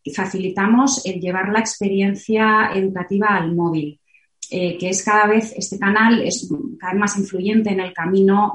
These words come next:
no solo a la matriculación, sino a lo que es su desempeño y su desarrollo,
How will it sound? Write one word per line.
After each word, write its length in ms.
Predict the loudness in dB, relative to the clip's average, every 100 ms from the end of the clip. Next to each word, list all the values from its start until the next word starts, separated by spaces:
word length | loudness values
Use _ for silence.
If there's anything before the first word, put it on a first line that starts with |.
| 0
no 140 | 0
solo 300 | 0 0 2
a 100 | 2
la 140 | 2 -2
matriculación, 1040 | -4 -8 -8 _ -8 -8 -6 -2 0 -2 -8 _ _ _
sino 460 | -6 0 2 4
a 420 | 2 2 0 -2 -4
lo 140 | -6
que 100 | -4
es 120 | -4 0
su 120 | 2
desempeño 600 | 2 -2 -6 -4 2 2
y 40 |
su 160 | 2 0
desarrollo, 800 | -2 -4 -4 -2 0 0 -4